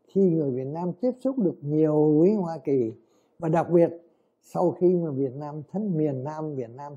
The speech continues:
thất trận thì Việt Nam, Việt Nam mới hiểu một cách có lẽ là rõ ràng hơn cái gọi là cái chính sách của Hoa Kỳ. Còn nếu mà ngược lại nói về cái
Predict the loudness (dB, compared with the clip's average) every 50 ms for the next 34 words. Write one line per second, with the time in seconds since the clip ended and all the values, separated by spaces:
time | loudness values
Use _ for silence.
0 | -14 _ -10 -10 -6 -2 -2 -2 -2 -4 -10 -20 _ _ _ _ _ _ _ -8
1 | -6 -4 -4 -4 -6 -6 -8 -10 -10 -10 -12 -12 -12 -14 -14 -16 -18 -18 -18 -16
2 | -12 -6 -4 -4 -2 -2 -2 -4 -6 -8 -14 -20 -20 _ _ _ _ _ _ _
3 | _ _ _ -14 -12 -10 -10 -10 _ -12 -12 -12 -12 _ -20 -20 -20 _ _ -6
4 | -2 0 4 4 2 2 0 -6 -6 -8 -10 -10 -10 -14 -14 -16 -18 -20 -20 _
5 | _ _ _ _ _ -2 0 2 2 2 0 0 0 -2 -4 -4 -4 -2 0 0
6 | 0 0 -2 -6 -16 _ _ _ _ _ _ _ _ _ _ _ _ _ _ _
7 | _ _ -6 -4 -4 -2 0 0 0 0 0 -2 -4 -6 -6 -6 -8 -8 -8 -12
8 | -16 -12 -6 -6 -4 -4 -2 -2 -2 -2 -2 -4 -6 -8 -8 _ _ -20 -20 -20
9 | -18 -16 -16 -14 -14 -14 -16 -16 -16 _ _ _ _ _ _ _ _ _ _ _
10 | _ _ _ _ 0 2 2 2 2 2 2 2 0 0 0 0 2 4 6 6
11 | 6 4 2 -2 -2 -2 -6 -10 -12 -10 -8 -6 -6 -6 -8 -4 -2 0 0 0
12 | 0 -2 -6 -8 -10 -16 -20 -20 _ _ _ _ _ _ _ _ _ _ _ _
13 | _ _ _ _ _ _ -6 -4 -2 0 -2 -2